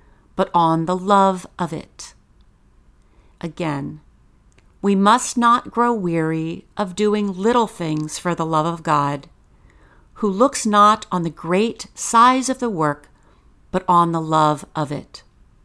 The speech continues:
So if you're comfortable, you can breathe, close your eyes, rest your gaze, whatever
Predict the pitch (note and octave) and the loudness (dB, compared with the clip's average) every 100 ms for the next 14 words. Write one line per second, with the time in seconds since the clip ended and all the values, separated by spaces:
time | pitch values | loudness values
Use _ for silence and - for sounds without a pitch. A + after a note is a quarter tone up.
0 | _ _ _ _ _ _ _ - - - | _ _ _ _ _ _ _ -18 -16 -14
1 | - - A3 G3 G3 - F#3+ - - D4 | -12 -6 -2 -2 -2 -8 -14 -6 0 0
2 | - C4 B3+ B3 A#3+ A3+ F#3+ E3+ D#3+ G3 | 0 0 4 4 4 0 -4 -4 -4 -2
3 | A3+ A3 A3 G#3+ - - F#3 F3 F3 F3+ | -2 -2 -2 -6 -10 -8 -6 -4 0 4
4 | F3+ F3 F3 F3 - E3 - E3+ E3+ E3 | 6 4 2 -2 -6 -8 -8 -8 -4 -4
5 | E3 D#3+ D#3 F#3 F#3+ G3+ G3+ | -4 -6 -4 -2 0 0 -2